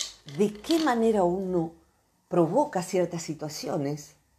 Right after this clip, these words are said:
provoca ser abusado. Eh, no estoy hablando ahora del abuso sexual, el abuso de que el otro se apoye demasiado en mí, me pida más y más y más, y yo asiento, asiento, asiento, sin poner límites.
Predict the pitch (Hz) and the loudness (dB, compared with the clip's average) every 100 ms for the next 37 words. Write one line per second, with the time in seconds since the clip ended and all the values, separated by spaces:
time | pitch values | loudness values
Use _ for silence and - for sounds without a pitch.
0 | _ _ _ 196 185 190 302 185 170 233 | _ _ _ 2 2 0 -2 -4 -8 -6
1 | 233 147 139 - 220 226 127 127 _ _ | -4 -6 -8 -8 -4 -4 -4 -8 _ _
2 | _ _ _ _ _ _ - 147 147 127 | _ _ _ _ _ _ -8 -4 -2 -4
3 | 127 - _ _ _ 170 165 180 175 180 | -8 -16 _ _ _ -6 -2 0 2 2
4 | 180 175 165 156 151 170 170 165 143 - | 2 2 2 2 -2 -4 -8 -10 -12 0
5 | 156 - - _ - _ _ _ 185 175 | 0 0 -6 _ -20 _ _ _ 2 4
6 | 269 294 - 190 165 185 220 247 - 277 | 4 2 -2 0 0 2 4 4 2 -6
7 | - - _ _ _ _ _ _ _ _ | -6 -14 _ _ _ _ _ _ _ _
8 | _ _ _ _ _ - 202 240 247 220 | _ _ _ _ _ -2 0 2 2 0
9 | 180 156 - 247 240 165 160 147 131 131 | -2 -4 -6 -4 -2 0 0 -2 -4 -8
10 | _ 185 185 170 170 180 220 254 - 175 | _ -6 -4 0 0 0 -2 -4 -8 -2
11 | 165 180 202 - 156 165 165 147 - _ | 0 0 -4 -10 -4 0 0 -2 -10 _
12 | _ _ _ _ 196 156 170 165 214 196 | _ _ _ _ -8 -2 -2 -2 -4 -4
13 | 175 151 - 139 175 160 151 214 220 180 | -4 -8 -8 -6 -6 -6 -8 -8 -8 -10
14 | - 202 240 214 185 180 185 185 156 - | -12 -10 -10 -6 -6 -4 -2 0 -2 -4
15 | 151 | -12